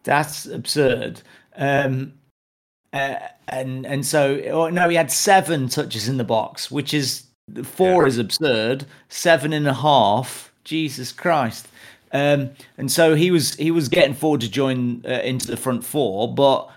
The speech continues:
Speaker 1: we just couldn't ever connect anything 'cause, 'cause their Grox were defending so deep. Um, and I, I don't see, uh, anything tactically that we could have set up different.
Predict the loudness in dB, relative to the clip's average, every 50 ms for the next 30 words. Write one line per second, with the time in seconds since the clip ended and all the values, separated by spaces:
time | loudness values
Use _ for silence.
0 | _ -6 -4 -4 0 0 -2 -2 -4 -10 _ _ -8 -2 -2 -2 -2 -2 -4 -2
1 | -2 0 0 -2 -4 -2 -2 -2 -2 -2 -2 -4 -2 -2 -2 -2 -2 -4 -6 -6
2 | -6 -6 -8 -10 -10 -12 -14 -16 -12 -10 -10 -8 -4 -2 0 0 0 0 0 0
3 | 0 0 0 -2 -6 -8 -8 -6 -6 -6 -6 -6 -6 -6 -6 -6 -6 -6 -4 -4
4 | -4 -4 -4 -4 -4 -4 -6 -10 -12 -20 _ -20 _ _ _ _ -6 -2 0 0
5 | 0 0 -2 -4 -6 -8 _ _ -8 -6 -4 -4 -2 -2 0 0 -2 -2 -4 -2
6 | 0 0 0 0 0 -2 -2 -2 -2 -2 -4 -6 -8 -10 _ -8 -8 -6 -4 -2
7 | -2 0 0 0 0 -2 -2 -4 -6 -10 -12 -10 -8 -8 -6 -6 -6 -6 -6 -8
8 | -6 -4 -2 0 0 0 -2 -2 -6 -6 -6 -6 -8 -8 -10 -10 -16 -14 -10 -8
9 | -8 -8 -6 -8 -8 -8 -8 -8 -8 -6 -8 -8 -12 -14 -12 -6 -4 -4 -2 -2
10 | -4 -6 -6 -8 -6 -6 -6 -6 -6 -6 -6 -6 -8 -12 -10 -8 -8 -8 -8 -8
11 | -10 -8 -8 -8 -10 -12